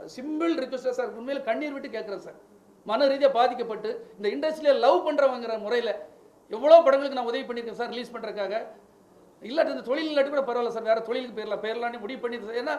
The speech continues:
எப்படியும் எனக்கு எதாவது த்ரிட்டன் பண்ணுவான், எதை வேணாலும் பண்ணுவாங்கல்ல சார், எதை பற்றியும் கவலைப்படல சார். இதுக்கு பிறகாவது ஒரு விடிவு காலம் வரணும் சார்.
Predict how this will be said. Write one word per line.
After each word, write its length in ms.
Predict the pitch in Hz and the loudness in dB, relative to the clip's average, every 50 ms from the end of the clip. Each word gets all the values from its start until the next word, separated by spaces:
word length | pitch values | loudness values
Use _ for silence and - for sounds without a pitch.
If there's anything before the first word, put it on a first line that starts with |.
| - - - - - | -6 -12 -18 -4 0
எப்படியும் 380 | 226 247 247 320 320 311 285 | 0 0 0 0 0 0 0
எனக்கு 200 | 277 277 269 277 269 | 0 0 -2 0 0
எதாவது 260 | 254 247 277 269 262 | 2 4 4 2 2
த்ரிட்டன் 280 | 254 226 226 262 247 233 | 0 -2 -2 -2 -2 -2
பண்ணுவான், 260 | 240 240 247 247 226 | -4 -4 -2 -4 -2
எதை 140 | 220 247 240 | 0 0 0
வேணாலும் 260 | 233 226 254 247 214 | 0 0 -2 -2 -4
பண்ணுவாங்கல்ல 340 | 220 220 226 220 214 202 - | -2 0 0 0 0 -4 -8
சார், 140 | 208 185 214 | -8 -8 0
எதை 100 | 233 277 | 2 2
பற்றியும் 260 | 269 254 220 285 214 208 | 2 2 -2 -6 -6 -4
கவலைப்படல 320 | 214 233 226 220 196 185 | -4 -4 -4 -4 -6 -8
சார். 240 | 180 - 170 - - - - _ - - - _ _ _ _ _ _ _ _ _ _ _ _ _ _ _ | -10 -10 -12 -18 -20 -20 -20 _ -20 -20 -20 _ _ _ _ _ _ _ _ _ _ _ _ _ _ _
இதுக்கு 220 | - 247 320 339 349 | -8 -6 -2 -2 2
பிறகாவது 340 | 330 311 311 302 311 330 320 | 4 4 6 6 6 4 2
ஒரு 100 | 285 240 | 0 -2
விடிவு 200 | 254 254 311 320 | -4 -4 -4 0
காலம் 200 | 277 269 262 262 233 | 2 2 2 2 0
வரணும் 200 | 202 202 180 180 | -2 -4 -6 -6
சார். 120 | 180 - | -8 -8